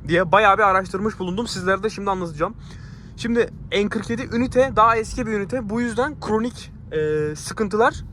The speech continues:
daha önce gelmeye başlıyor. Yani daha önceki kilometrelerde kronikle karşılaşmaya başlıyorsunuz. Örneğin yüz yirmi, yüz otuz, yüz kırk bin gibi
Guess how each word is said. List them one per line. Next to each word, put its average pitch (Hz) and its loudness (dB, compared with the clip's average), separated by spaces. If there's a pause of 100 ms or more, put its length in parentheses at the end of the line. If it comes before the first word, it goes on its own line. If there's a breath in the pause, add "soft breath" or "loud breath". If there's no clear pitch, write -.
(140)
daha 240 4
önce 202 0 (280)
gelmeye 156 0
başlıyor. 143 -2 (140)
Yani 156 -4 (420)
daha 208 6
önceki 202 -6
kilometrelerde 165 0
kronikle 208 -4
karşılaşmaya 160 -4
başlıyorsunuz. 143 -6 (400 loud breath)
Örneğin 202 2 (320 loud breath)
yüz 185 -4
yirmi, 180 -2
yüz 175 -4
otuz, 156 -8
yüz 180 -2
kırk 220 -4
bin 196 -2
gibi 196 -4